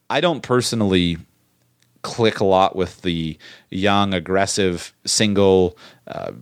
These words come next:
you know, twenty-three-year-old internet hotshot. That just, it doesn't, that doesn't appeal to me. Uh, it's fine for other people. That doesn't really appeal to me. I like the gentle, humble, uh, people like Dan Miller. And the other thing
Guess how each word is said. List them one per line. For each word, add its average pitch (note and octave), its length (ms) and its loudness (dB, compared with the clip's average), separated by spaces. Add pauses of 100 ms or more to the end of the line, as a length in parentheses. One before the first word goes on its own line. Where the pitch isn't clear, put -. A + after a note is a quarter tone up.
you F2+ 100 -4
know, D2 240 -6
twenty-three-year-old G2 840 2
internet F#2+ 300 -4
hotshot. E2+ 540 -2
That A2+ 160 -2
just, B2 160 -6 (400)
it - 80 -8
doesn't, B2 320 0 (540)
that A2 120 0
doesn't A#2+ 220 0
appeal A2 360 0
to - 120 -8
me. E2 360 -8 (180)
Uh, B1+ 360 -4
it's F#2 460 -2
fine A#2+ 280 -2
for G#2 120 -2
other G#2 140 2
people. F#2+ 260 -4
That G#2 120 4
doesn't A2 160 0
really G2 160 4
appeal G#2+ 280 0
to - 120 -8
me. E2+ 200 -6 (260)
I A2 120 0
like C3 340 -2
the G2+ 280 0
gentle, G#2 840 -2 (1200)
humble, G2+ 760 0 (140)
uh, - 160 -20 (340)
people C3 240 0
like A2+ 140 2
Dan G2+ 240 0
Miller. F#2 360 0
And G2+ 360 0
the C3 80 0
other F3+ 160 -2
thing G#2+ 300 0